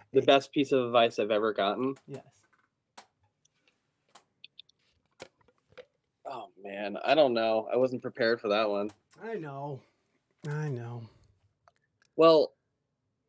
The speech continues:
Speaker 1: I don't know if it was ever advice, but, um, having,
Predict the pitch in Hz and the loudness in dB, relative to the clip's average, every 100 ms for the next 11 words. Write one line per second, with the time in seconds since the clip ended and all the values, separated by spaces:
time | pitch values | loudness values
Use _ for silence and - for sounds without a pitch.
0 | _ _ _ 190 262 196 165 165 127 120 | _ _ _ -2 0 0 0 2 2 2
1 | 123 113 104 101 101 90 85 - - - | 2 2 0 -2 -2 0 -2 -4 -12 -12
2 | - _ 113 107 101 98 - - 104 104 | -16 _ -4 0 0 -2 -8 -10 -4 -2
3 | 101 101 95 92 92 _ _ _ _ _ | -2 -4 -6 -8 -14 _ _ _ _ _
4 | _ _ _ _ _ _ _ _ _ _ | _ _ _ _ _ _ _ _ _ _
5 | _ _ _ _ _ _ _ _ _ _ | _ _ _ _ _ _ _ _ _ _
6 | _ _ _ _ _ _ _ _ _ _ | _ _ _ _ _ _ _ _ _ _
7 | _ _ _ - 147 160 151 139 | _ _ _ 0 2 2 2 0